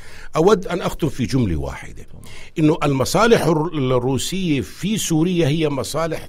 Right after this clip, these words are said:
تنطلق من حاجة روسية، لكن الأطماع وليس المصالح الإيرانية هي أطماع تاريخية، هي ب-، نتاج حقد دفين.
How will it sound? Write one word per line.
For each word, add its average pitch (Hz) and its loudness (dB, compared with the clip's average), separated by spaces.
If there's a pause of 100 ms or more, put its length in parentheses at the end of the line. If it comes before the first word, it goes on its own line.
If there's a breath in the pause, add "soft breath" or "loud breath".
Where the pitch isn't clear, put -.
تنطلق 151 -8
من 139 -4
حاجة 190 -6
روسية، 90 -8 (400 loud breath)
لكن 135 -2 (120)
الأطماع 139 0
وليس 120 -2
المصالح 135 -4
الإيرانية 110 -2 (280 loud breath)
هي 143 4
أطماع 123 -4 (100)
تاريخية، 117 -2 (500 loud breath)
هي 160 4 (300)
ب-، 95 -10 (640)
نتاج 135 4
حقد 151 2
دفين. 131 4